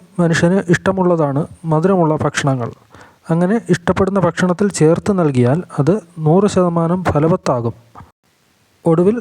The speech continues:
അത് ആമാശയത്തിൽ നിന്ന് നമ്മുടെ ഞരമ്പുകളുടെയും ഒടുവിൽ തലച്ചോറിൻ്റെയും നിയന്ത്രണം ഏറ്റെടുക്കും. ഭക്ഷണം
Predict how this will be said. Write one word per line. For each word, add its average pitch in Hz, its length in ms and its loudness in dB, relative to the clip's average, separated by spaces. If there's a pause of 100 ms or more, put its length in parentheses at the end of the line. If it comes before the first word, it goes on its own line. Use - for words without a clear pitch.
(160)
അത് 170 140 4 (420)
ആമാശയത്തിൽ 170 580 2 (100)
നിന്ന് 175 240 0 (320)
നമ്മുടെ 156 300 2 (520)
ഞരമ്പുകളുടെയും 170 800 2 (1600)
ഒടുവിൽ 175 260 4 (560)
തലച്ചോറിൻ്റെയും 170 680 2 (120)
നിയന്ത്രണം 156 440 0 (200)
ഏറ്റെടുക്കും. 127 420 0 (880)
ഭക്ഷണം 165 360 0